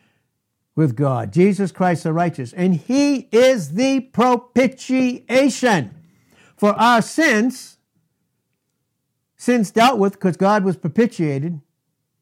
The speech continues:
through Christ, a substitute, first in propitiation, then as a substitute, paying for our sins and reconciling us to God. God's eyes are so pure in Habakkuk one thirteen, he can't even look upon iniquity or sin.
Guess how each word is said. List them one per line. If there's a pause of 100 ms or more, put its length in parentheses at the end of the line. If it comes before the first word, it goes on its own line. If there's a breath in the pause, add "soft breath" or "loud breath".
(380)
through
Christ,
a
substitute,
first
in
propitiation,
then (240 soft breath)
as
a
substitute,
paying
for
our
sins
and
reconciling
us
to
God. (240 soft breath)
God's
eyes
are
so
pure
in
Habakkuk
one
thirteen,
he
can't
even
look
upon (240 soft breath)
iniquity
or
sin.